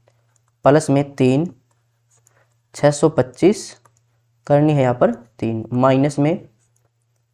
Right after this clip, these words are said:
फ़ोर, तीन सौ बीस, करनी है यहाँ पर तीन। तो अब इन वैल्यू को हमें बराबर करना पड़ेगा। चालीस को हम क्या लिख सकते हैं, इसको हम लिख सकते हैं आठ गुना में पाँच। बिल्कुल बेसिक से तो क्लास वन में सीख लिया था, अब थोड़ा एडवांस चलना पड़ेगा।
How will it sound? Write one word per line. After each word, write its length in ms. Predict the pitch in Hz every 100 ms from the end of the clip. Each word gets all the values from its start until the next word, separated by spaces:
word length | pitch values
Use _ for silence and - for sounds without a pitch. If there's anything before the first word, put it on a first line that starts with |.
| _ _ _ _
फ़ोर, 240 | 143 143 190 - _ _ _ _ _ _ _ _ _
तीन 180 | 139 143
सौ 200 | 143 139
बीस, 440 | 123 135 180 - - _
करनी 260 | 139 139 147
है 60 | 131
यहाँ 120 | 120
पर 140 | 180 - _ _
तीन। 160 | 123 - _ _ _ _ _ _ _ _ -
तो 60 | 156
अब 60 |
इन 120 | 180 170
वैल्यू 280 | 190 214
को 120 | 220 165
हमें 160 | 156
बराबर 280 | 156 156 160
करना 220 | 156 147
पड़ेगा। 300 | 143 117 113
चालीस 400 | 120 - 175 208
को 120 | - 151
हम 160 | 135
क्या 120 | 147 151
लिख 160 | 147
सकते 300 | - 117 -
हैं, 140 | 120 - _ _ _ _
इसको 300 | 170 165 180
हम 120 | 165
लिख 120 | 143 143
सकते 240 | 135 170
हैं 100 | 165
आठ 240 | 160 175 165
गुना 240 | 139 131
में 140 | 135 165
पाँच। 360 | - 120 123 127
बिल्कुल 280 | 170 180 175
बेसिक 320 | 185 - 180
से 100 | 180
तो 100 | 165
क्लास 260 | 165 165
वन 80 | 160
में 120 | 160
सीख 240 | 165 170 160
लिया 160 | 117 117
था, 140 | 120 - _ _
अब 120 | - -
थोड़ा 140 | 160
एडवांस 320 | 156 160 170
चलना 220 | - 143 147
पड़ेगा। 360 | 131 131 185